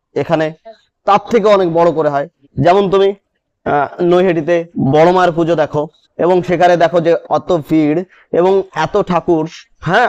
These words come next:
আমি বলছি যে নৈহাটিতে প্রচুর ঠাকুর আছে, কিন্তু তার থেকেও কিন্তু বেলডাঙ্গার এই জায়গাতে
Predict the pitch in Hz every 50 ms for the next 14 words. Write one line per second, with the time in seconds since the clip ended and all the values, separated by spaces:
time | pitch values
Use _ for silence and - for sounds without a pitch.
0 | - 170 175 175 151 147 165 175 165 180 170 160 156 147 147 151 156 151 170 180
1 | 170 - 160 151 - 196 185 - - 175 170 185 185 170 143 - 131 - _ _
2 | _ _ _ - 160 185 202 202 - 202 156 170 175 - - - 196 180 220 226
3 | 196 220 226 220 202 233 240 - _ _ _ _ _ _ _ _ - 135 135 156
4 | 160 165 160 175 175 180 175 170 170 151 160 156 156 151 147 139 123 131